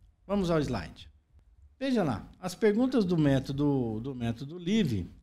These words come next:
serão quatro em relação ao pescoço. A postura do pescoço está em posição neutra? No caso de flexão, está menor que vinte e cinco graus?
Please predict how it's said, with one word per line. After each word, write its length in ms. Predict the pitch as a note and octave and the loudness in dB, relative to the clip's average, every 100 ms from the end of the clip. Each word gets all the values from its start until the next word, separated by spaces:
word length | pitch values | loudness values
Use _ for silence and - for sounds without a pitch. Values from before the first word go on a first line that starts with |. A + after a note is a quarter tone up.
| _ _ _ | _ _ _
serão 400 | - G3 G3 A#3 | -8 -2 0 0
quatro 460 | A3+ G3 G3+ G3 G3 | 0 0 0 0 0
em 20 | |
relação 400 | F#3 F3+ F3+ E3 | 0 0 -2 -4
ao 60 | |
pescoço. 600 | D#3+ F3+ - A#2+ - - - - _ _ | -4 -8 -8 -10 -10 -20 -20 -20 _ _
A 100 | G3 | -10
postura 420 | G3 A3+ A3+ C4 | -6 -6 -2 0
do 120 | G3 F#3 | 0 0
pescoço 540 | F3+ D3 D#3+ C#3+ - | -2 -2 -4 -4 -6
está 220 | - F3 | -4 -2
em 40 | D#3 | -2
posição 500 | C#3+ B2 - C3+ B2+ | -4 -12 -16 -18 -8
neutra? 440 | E3 C3 - F2 _ _ _ _ | -2 -2 -4 -16 _ _ _ _
No 120 | G#3 | -8
caso 340 | A3 A3 G3+ F3+ | 0 2 2 0
de 100 | E3 | 0
flexão, 640 | E3+ D3+ - - D3 C3+ | -2 -2 -4 -2 0 0
está 340 | B2 - E3+ | -2 -4 -2
menor 420 | E3 C#3 C#3+ E3+ D#3+ | 0 2 2 0 -2
que 120 | C3 | -4
vinte 200 | B2 B2 | -4 -4
e 40 | |
cinco 320 | - B2+ _ | -8 -18 _
graus? 460 | A#2 F3+ E3+ F#2 | -4 0 0 -2